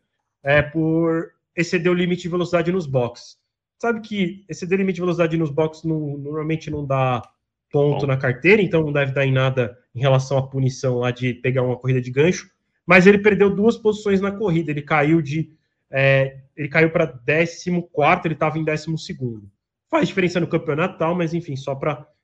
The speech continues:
Speaker 1: registrar aí pra todo mundo que teve essa punição do Gasly após o fim da corrida.
Speaker 2: Boa.
Speaker 1: Posso pras declarações?
Speaker 2: Por favor.
Speaker 1: Então vamos lá. George Russell, começando pelo primeiro colocado.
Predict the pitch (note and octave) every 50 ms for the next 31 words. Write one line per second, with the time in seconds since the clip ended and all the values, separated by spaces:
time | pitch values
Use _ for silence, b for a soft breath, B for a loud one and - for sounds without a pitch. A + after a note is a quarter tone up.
0 | _ - C#3 D3 D3 D3 - - D3 C#3+ C#3 C3+ C3+ C3+ C3+ C#3 C#3 C3+ C3 B2+
1 | C3 C3+ C3+ C3 - - C#3 C3+ C3 C3 C#3 C3 - C#3 C3+ C3 - C3+ C3 C3
2 | C3 C#3 C3+ B2 - C3 C3+ C3+ C3+ - _ _ _ _ _ _ - C#3 - -
3 | D#3 C#3 C#3 C3 C#3+ C3+ - C#3+ C#3 C#3 C3+ C#3 - E3 C#3+ B2+ A2+ G#2 G2 G2
4 | - _ _ _ _ _ _ _ _ _ _ _ _ _ _ _ _ _ _ _
5 | _ _ _ _ _ A2+ G#2+ A2 G#2+ G#2+ E3+ E3+ E3 - F3+ E3 D3 D#3+ - -
6 | D#3+ D#3 D3+ - - A3+ B3 A3+ - - - - _ _ _ _ _ _ - -
7 | C3+ C3+ - D#3 D#3 C3+ A2+ G2+ - - - _ B B B B B B - B2+
8 | A#2+ C3+ D#3 E3+ F3 E3 C3 A2 G#2+ G#2 B2 F3 G3+ F#3+ F3 F#3+ E3+ D3 C3+ C3
9 | - - A#2+ G#2 - _ _ _ _ _ _ - B2+ B2 B2 - D#3 D#3 D#3+ -
10 | E3+ D#3+ D3+ C3 D3 D3 D#3+ E3+ E3 - F3+ E3+ D#3+ E3 - C3 A2+ G#2 G2+ G2